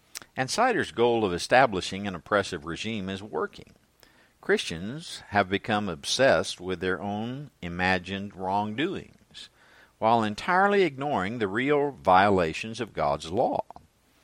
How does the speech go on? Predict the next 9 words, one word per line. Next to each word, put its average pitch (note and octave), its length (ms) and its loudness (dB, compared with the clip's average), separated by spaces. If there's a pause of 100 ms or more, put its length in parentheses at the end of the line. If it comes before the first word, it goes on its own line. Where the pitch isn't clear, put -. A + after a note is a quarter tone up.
(200)
agonizing G2 720 2
over F#2+ 220 -2
their F#2 160 2
criminal G#2 640 -4
inability F2 720 -4
to G2 100 -6
feed D#2+ 280 -10
the F#2 80 -12
hunger, E3+ 460 -12